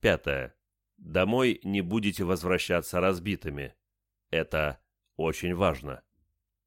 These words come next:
Недостатки невидимой гимнастики. Первое. Психологический дискомфорт от присутствия коллег, сидящих за соседним столом.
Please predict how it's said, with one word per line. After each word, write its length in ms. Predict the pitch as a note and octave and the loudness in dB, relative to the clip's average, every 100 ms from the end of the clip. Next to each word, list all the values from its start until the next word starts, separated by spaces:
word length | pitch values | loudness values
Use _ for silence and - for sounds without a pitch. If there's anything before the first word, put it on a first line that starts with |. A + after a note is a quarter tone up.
| _ _ _ _ _ _ _ _ _ _ _ _ - | _ _ _ _ _ _ _ _ _ _ _ _ -10
Недостатки 1000 | F2 G#2+ A#2+ C3+ - E2+ - - D2 - - | -2 2 2 2 2 2 2 -6 -6 -6 -6
невидимой 560 | F2 E2+ E2+ D#2+ D#2+ | -4 -2 0 -2 -2
гимнастики. 760 | D2+ E2+ D#2+ C#2 - C2+ C#2+ C2 _ _ _ _ _ _ _ _ _ _ | -2 -2 -2 -4 -8 -10 -10 -10 _ _ _ _ _ _ _ _ _ _
Первое. 560 | B2 F#2+ D2 C#2+ C2+ - _ - _ _ _ _ | 4 4 4 -2 -6 -14 _ -20 _ _ _ _
Психологический 800 | - F#2+ G2+ G2 G2+ G#2 G2 - | -6 0 6 6 4 0 -4 -6
дискомфорт 760 | E2+ E2+ - E2+ E2+ A2 G#2+ - | -4 -4 -2 -2 2 4 4 0
от 180 | F2+ - | -4 0
присутствия 600 | G2 F2+ F#2 - F2 D2+ | 0 0 -2 -2 -2 -2
коллег, 580 | - D#2+ D#2+ G#2 - - _ | -2 -2 0 0 -2 -20 _
сидящих 640 | - - E2+ E2+ F2+ B2+ A2 | -10 -4 0 2 2 -2 -2
за 140 | F#2 | -2
соседним 520 | F2+ F2 D#2 C#2 D#2 | 0 -2 -4 -6 -6
столом. 540 | - F2+ E2 C#2+ B1 | -4 -2 -2 -2 -8